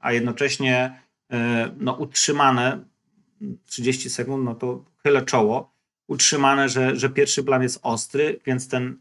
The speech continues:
ruch cały wynikający z przy-, z, z przemieszczającego się tła względem, y, statycznego pociągu, oczywiście mówię o tym odwrotnie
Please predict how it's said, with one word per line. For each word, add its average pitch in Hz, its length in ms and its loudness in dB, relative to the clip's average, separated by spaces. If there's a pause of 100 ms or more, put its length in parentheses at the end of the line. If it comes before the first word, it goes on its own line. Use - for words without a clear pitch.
(120)
ruch 147 320 0
cały 135 340 4
wynikający 127 640 -2
z - 60 -16
przy-, 117 340 -4
z, - 260 -10
z - 60 -12
przemieszczającego 131 800 -2
się 123 140 -6
tła 127 380 4
względem, 113 640 -2 (680)
y, 113 60 -2
statycznego 127 600 -2
pociągu, 120 460 0
oczywiście 110 440 -8
mówię 107 240 -2
o - 20 -10
tym 107 160 -6
odwrotnie 107 500 -6